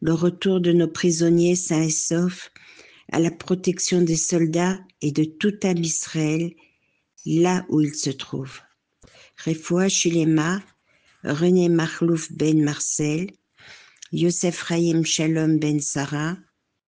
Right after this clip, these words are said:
Shalom ben Rachel, Avraham ben Rachel, Rachel et Lucien Nessim, Yeladim, Shalimi, Morati, Germoma, Simona,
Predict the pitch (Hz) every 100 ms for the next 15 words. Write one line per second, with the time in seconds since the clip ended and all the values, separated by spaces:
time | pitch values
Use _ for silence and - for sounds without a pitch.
0 | _ - - - - - 180 180 185 175
1 | 160 160 151 156 151 - 156 156 165 196
2 | - _ _ _ _ _ _ - 175 170
3 | 190 180 165 165 156 - - 151 156 139
4 | - 131 143 - 156 151 160 190 - _
5 | _ _ _ _ - 160 180 185 196 185
6 | 165 160 165 - 165 165 156 156 - 170
7 | 156 151 147 - _ 139 147 151 151 156
8 | 160 147 - - 151 147 156 156 151 143
9 | 143 147 147 - 151 143 147 143 143 151
10 | 170 214 226 _ _ _ _ _ _ _
11 | _ _ _ _ - _ _ - - -
12 | - 170 160 160 160 170 180